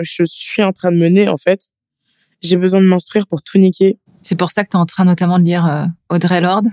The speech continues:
Speaker 1: De dingue que Adèle Haenel m'a, m'a offert à Noël. Et c'est un cadeau qui m'a énormément touchée parce que, bah, c'est la première fois qu'une personnalité m'offre un cadeau.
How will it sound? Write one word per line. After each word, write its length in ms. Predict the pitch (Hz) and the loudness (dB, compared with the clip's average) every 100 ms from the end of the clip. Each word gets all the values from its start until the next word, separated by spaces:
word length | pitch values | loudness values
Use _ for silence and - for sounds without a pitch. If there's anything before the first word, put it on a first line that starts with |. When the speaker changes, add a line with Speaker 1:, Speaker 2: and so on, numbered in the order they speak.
| - | -6
Speaker 1:
De 160 | 160 165 | -2 0
dingue 300 | 165 214 196 - - | 2 2 0 -4 -4
que 80 | 180 | -4
Adèle 300 | - 170 185 | -2 0 2
Haenel 240 | 185 190 190 | 4 4 4
m'a, 280 | 170 160 156 | 2 0 0
m'a 140 | 160 | 0
offert 280 | 151 170 190 | -2 -2 -2
à 80 | 175 | 0
Noël. 320 | 160 160 180 220 _ _ | 2 2 0 -2 _ _
Et 80 | - | -2
c'est 140 | 170 175 | -2 -2
un 100 | 175 | -2
cadeau 220 | 175 202 | 0 0
qui 140 | - | 0
m'a 120 | 185 - | -2 0
énormément 420 | 185 196 196 196 | 2 2 2 2
touchée 320 | 190 180 - | 0 -2 -2
parce 180 | 240 196 | 0 -2
que, 300 | - 175 170 - _ _ | 0 0 0 -4 _ _
bah, 120 | - 143 | -4 -2
c'est 160 | - 180 | -2 0
la 120 | 165 | -2
première 220 | - 196 | -2 -2
fois 120 | 214 | -2
qu'une 180 | 220 196 | -2 -2
personnalité 480 | 175 - 175 160 202 | -2 -2 -2 0 0
m'offre 240 | 180 - | -2 -2
un 40 | 170 | -4
cadeau. 380 | 160 151 214 | -2 -2 -2